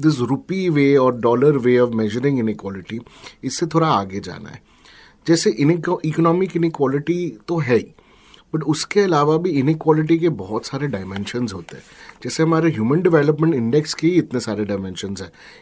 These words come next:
एक health है, एक education है, एक standard of living है। तो ये health और education भी तो मतलब beyond income जा रहे हैं, हम पहले से ही जा रहे थे एचडीआई में। But इस report में कह रहे हैं कि और भी चीज़ है, जैसे dignity,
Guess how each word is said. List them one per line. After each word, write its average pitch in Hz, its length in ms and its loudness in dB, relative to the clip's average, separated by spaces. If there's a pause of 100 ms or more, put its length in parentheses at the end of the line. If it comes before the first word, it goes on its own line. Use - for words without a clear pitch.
एक 110 240 -2
health 104 260 -4
है, 85 320 -14
एक 95 200 -8
education 104 560 -8
है, 90 240 -14 (400)
एक 131 240 0
standard 117 400 0
of 123 100 2
living 107 340 -2
है। 85 180 -16 (500)
तो 160 60 0
ये 175 180 2
health 143 360 0
और 160 100 4
education 139 680 -2
भी 156 160 2
तो 165 180 -4
मतलब 156 300 -4
beyond 117 380 0
income 113 300 -4
जा 98 200 -6
रहे 87 140 -12
हैं, 92 60 -12
हम 95 120 -12
पहले 107 280 -6
से 123 140 -6
ही 151 80 -2
जा 98 180 -4
रहे 87 160 -12
थे - 220 -12
एचडीआई 67 420 -14
में। - 140 -18 (560)
But 202 160 4
इस 175 120 2
report 170 380 2
में 185 120 -2
कह 165 160 4
रहे 165 100 4
हैं 165 60 -4
कि 190 140 -6
और 139 360 4
भी 170 120 2
चीज़ 127 300 -4
है, 98 160 -6
जैसे 101 340 -4 (400)
dignity, 107 460 -6